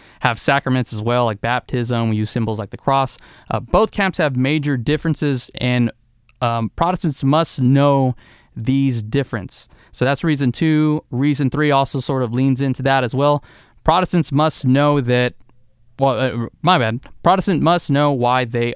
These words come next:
are Protestant. So because, uh, biblical and theologically, theological literacy has dropped,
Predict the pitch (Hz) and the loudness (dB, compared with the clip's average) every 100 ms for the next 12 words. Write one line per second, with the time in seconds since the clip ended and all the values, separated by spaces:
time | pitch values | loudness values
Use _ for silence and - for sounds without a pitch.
0 | - 120 117 120 - 147 160 - 110 - | -4 -2 -2 -4 -2 0 0 -4 -8 -8
1 | - - - - 131 120 123 180 165 160 | -20 -20 -20 -2 -2 -2 -4 0 0 0
2 | 143 - 135 123 113 196 190 180 180 185 | -4 -6 -4 -4 -2 -2 -2 -2 -2 -4
3 | 139 135 123 - _ 160 151 147 139 139 | -4 -2 -4 -6 _ -2 2 0 -2 -6
4 | 156 147 143 - - - 165 143 139 143 | -2 0 -2 -4 -10 -2 0 2 0 0
5 | 131 113 123 139 135 - 127 113 117 120 | 0 0 0 0 -2 -2 -2 0 0 0
6 | 113 113 - 117 120 123 - | -4 -6 -2 0 0 -2 -10